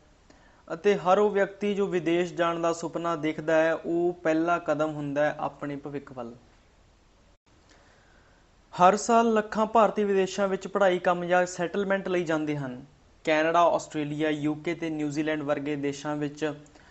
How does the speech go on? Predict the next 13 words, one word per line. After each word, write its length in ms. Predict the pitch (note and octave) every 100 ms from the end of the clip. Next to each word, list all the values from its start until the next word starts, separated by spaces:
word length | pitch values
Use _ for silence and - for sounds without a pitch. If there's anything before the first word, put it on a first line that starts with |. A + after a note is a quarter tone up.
| - - _ -
ਉਹਨਾਂ 260 | F3+ G3+ A3+
ਨੇ 140 | A3
ਸਿਰਫ 380 | G#3+ G#3 G3+ G3+ G#3 G#3 G3+
ਸੁਪਨਾ 460 | G3+ F#3 G3 G3
ਨਹੀਂ 180 | F#3+ G3+
ਦੇਖਿਆ, 420 | F3+ F#3 E3+ C#3 - - _ _ -
ਉਹਨਾਂ 260 | E3+ F#3
ਨੇ 120 | F#3+ F#3
ਤਿਆਰੀ 400 | - F3 E3 F3+
ਕੀਤੀ 420 | E3 D3 D3+ C#3
ਹੈ। 120 | B2 - _ _ _ _ _ _ -
ਫਰਕ 380 | - F#3 F#3
ਸਿਰਫ 320 | G#3 A3 G#3